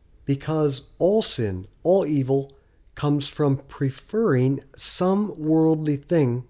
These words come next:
to the love of God and love of neighbor. And money, which is a symbol of the power for getting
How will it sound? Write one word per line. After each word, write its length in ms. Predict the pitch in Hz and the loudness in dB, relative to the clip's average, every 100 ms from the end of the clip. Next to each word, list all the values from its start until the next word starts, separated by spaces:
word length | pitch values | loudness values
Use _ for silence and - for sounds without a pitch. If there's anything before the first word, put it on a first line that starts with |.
| _ | _
to 100 | - | -2
the 100 | 123 | 2
love 160 | 120 117 | 2 2
of 160 | 110 | 0
God 420 | 113 131 135 139 - | 0 2 2 -2 -4
and 120 | 123 | -4
love 240 | 120 120 117 | 0 -2 -4
of 200 | 113 123 | -6 0
neighbor. 400 | 143 147 107 95 _ _ _ _ _ | 2 2 -4 -8 _ _ _ _ _
And 200 | 120 131 | -2 0
money, 400 | 202 180 139 139 - _ _ _ _ _ | 2 2 2 -2 -18 _ _ _ _ _
which 180 | 139 135 | -6 -4
is 140 | 160 156 | -4 -4
a 80 | |
symbol 580 | 156 - 247 190 117 117 | -6 -2 -2 0 -2 -2
of 160 | 127 127 | -8 -10
the 60 | 127 | -10
power 560 | - - 208 131 113 | -10 -6 0 0 0
for 200 | 110 127 | -2 -6
getting 580 | 113 117 143 151 147 | -8 -2 0 0 -2